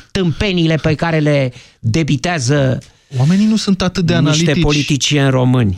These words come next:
Speaker 2: Domnul Popescu, oamenii nu sunt atât de analitici că stau în metrou și se uită pe Facebook.
Speaker 1: De aceea
Speaker 2: Serios.
Speaker 1: propun ca de la vârste fragede să fie învețe. La școală, să,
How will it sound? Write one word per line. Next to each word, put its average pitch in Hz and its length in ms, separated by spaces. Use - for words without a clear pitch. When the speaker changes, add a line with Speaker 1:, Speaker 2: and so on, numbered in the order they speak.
Speaker 2:
Domnul 127 280
Popescu, 101 360
oamenii 220 200
nu 233 60
sunt 214 260
atât 196 200
de 185 80
analitici 180 520
că 170 140
stau 196 260
în 175 100
metrou 160 320
și 151 140
se 160 100
uită 143 180
pe 135 120
Facebook. 120 440
Speaker 1:
De 117 80
aceea 180 260
Speaker 2:
Serios. 220 240
Speaker 1:
propun 196 800
ca 170 180
de 160 120
la 160 160
vârste 143 420
fragede 151 840
să - 320
fie 170 260
învețe. 131 760
La 123 200
școală, 170 760
să, - 200